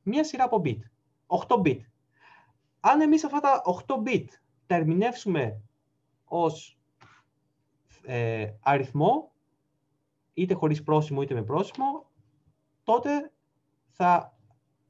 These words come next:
οφείλεται στο εμείς, στο πώς θα, εμείς θα το ερμηνεύσουμε. Δηλαδή, αν ανοίξουμε, για παράδειγμα, ε, έναν καταχωρητή και βρούμε μία τιμή, αυτή,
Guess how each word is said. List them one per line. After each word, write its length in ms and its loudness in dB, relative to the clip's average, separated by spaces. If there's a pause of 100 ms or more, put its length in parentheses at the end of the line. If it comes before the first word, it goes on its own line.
(560)
οφείλεται 520 -6
στο 160 -6
εμείς, 440 -2
στο 520 0
πώς 160 -4
θα, 180 0
εμείς 200 -4
θα 80 -6
το 80 0
ερμηνεύσουμε. 680 -4 (480)
Δηλαδή, 640 -2
αν 200 -8
ανοίξουμε, 400 -6
για 100 -6
παράδειγμα, 840 -6
ε, 240 -6 (380)
έναν 200 -4
καταχωρητή 720 -6 (680)
και 160 -2
βρούμε 840 -2 (400)
μία 300 -2
τιμή, 440 -2 (720)
αυτή, 460 -8